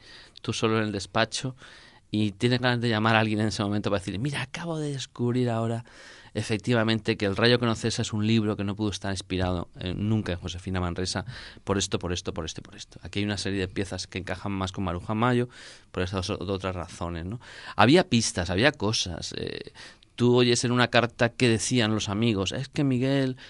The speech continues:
en Madrid ha conocido a una mujer y tal", pero bueno, ¿quién, esa mujer quién es, no? O que en el pueblo se sa-, todos sabían, te dice una frase un señor,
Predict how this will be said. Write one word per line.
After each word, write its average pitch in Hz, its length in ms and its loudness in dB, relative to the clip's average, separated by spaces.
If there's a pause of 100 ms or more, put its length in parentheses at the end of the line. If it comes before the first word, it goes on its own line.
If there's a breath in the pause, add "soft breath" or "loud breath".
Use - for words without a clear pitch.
(120 loud breath)
en 107 120 0
Madrid 123 540 4
ha 110 100 0
conocido 113 460 0
a 110 60 2
una 107 140 0
mujer 123 380 2
y 107 60 0
tal", 107 240 2
pero - 180 -14
bueno, 98 280 -8
¿quién, - 160 -12
esa - 140 -4
mujer 95 260 -6
quién 95 180 -8
es, 92 240 -6
no? 107 160 -10 (480 loud breath)
O 95 360 0
que 95 140 -2
en 95 60 0
el 98 160 -2
pueblo 113 200 4
se 110 100 -2
sa-, 107 200 -2
todos 120 300 2
sabían, 104 400 2
te 92 100 -6
dice 95 220 -4
una 92 100 -4
frase 98 300 -4
un 92 80 0
señor, 90 340 -4